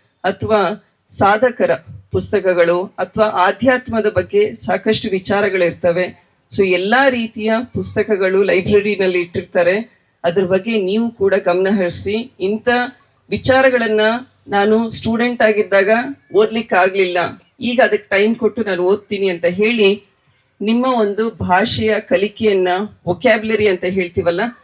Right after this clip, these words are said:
ಅದನ್ನ ಇನ್ನಷ್ಟು ಬೆಳೆಸ್ಕೊಳ್ಳಿ, ಜ್ಞಾನವನ್ನ ಬೆಳೆಸ್ಕೊಳ್ರಿ. ಯುವಕರಾಯ್ತು, ಆಮೇಲೆ ನಮ್ಮ ಸ್ಟೂಡೆಂಟ್ಸ್ ಅವರು ಕೂಡ ಅರಿವು ಕೇಂದ್ರದಲ್ಲಿ, ಆ, ನಮ್ಮ ಸ್ಕೀಮ್ಸ್ ಬಗ್ಗೆ ಕೂಡ ಅರಿವು ಕೊಡ್ತಾ ಇದ್ದೀರಾ. ಸ್ಟೇಟ್ ಸ್ಕೀಮ್ ಆಯ್ತು, ಸೆಂಟ್ರಲ್ ಸ್ಕೀಮ್ಸು,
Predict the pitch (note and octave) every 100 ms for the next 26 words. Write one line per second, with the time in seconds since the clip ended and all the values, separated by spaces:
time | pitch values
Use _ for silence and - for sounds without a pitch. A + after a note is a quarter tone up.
0 | _ _ - - C4 D4+ C4+ G3 G3 G#3
1 | - C4+ F4 A#3 E3+ F#3 - F#3 F3+ F#3
2 | G3 F3 F3 G#3+ B3 A3+ G3 E3+ E3+ -
3 | E3+ F3 F3 F#3+ - _ _ _ _ _
4 | - G3+ A3 A3 F#3+ F3 G3 F#3+ G#3 -
5 | _ _ - F#3 F#3+ F#3+ F#3+ F#3+ F#3+ F#3+
6 | - A3 A3+ G#3+ F#3+ F3 - - - G3
7 | A3 A3 G#3+ G#3 A3 F3+ F#3 _ _ -
8 | F#3+ B3 C4+ C4+ A#3+ A#3 A3+ G#3+ G#3+ A3+
9 | B3 C#4 - G3 G3 G3 G3+ - - A#3+
10 | C4 - G#3+ G#3+ G#3+ G#3+ A#3+ G3 A3 G#3+
11 | G#3 G#3+ - - F#3 - F#3 F3 F3+ G3
12 | F#3+ _ _ _ _ - - G#3 G#3+ -
13 | - G#3 G3+ F#3+ F#3+ G3 G3 F#3+ F#3+ A3
14 | G#3 - F#3+ F#3 F3 F#3+ F#3 A3